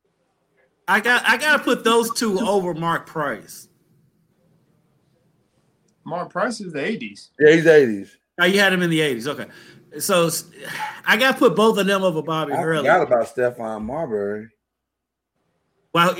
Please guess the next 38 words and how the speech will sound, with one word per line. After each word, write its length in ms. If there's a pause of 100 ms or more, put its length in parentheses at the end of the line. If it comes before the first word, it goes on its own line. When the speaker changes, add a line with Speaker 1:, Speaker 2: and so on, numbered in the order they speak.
Speaker 1:
'cause 220
it, 220
it's, 340
it's 220
wild 420
to 60
think 180
that 80
Stephon's 600
that 200
old. 400 (500)
Stephon's, 580
like, 180
my 280
age 220
almost. 600
<laughs> 0
I 100
think 200
he 200
Speaker 3:
Christian 300 (140)
Speaker 1:
is. 120
I 40
Speaker 3:
Grant 260
Speaker 1:
think 160
we 100
all 180
the 60
same 340
age. 380 (280)
Speaker 3:
So 200
if 60
we 100
go 200 (100)
Christian 500
Grant, 460 (180)
Kenny, 480
Stephon, 720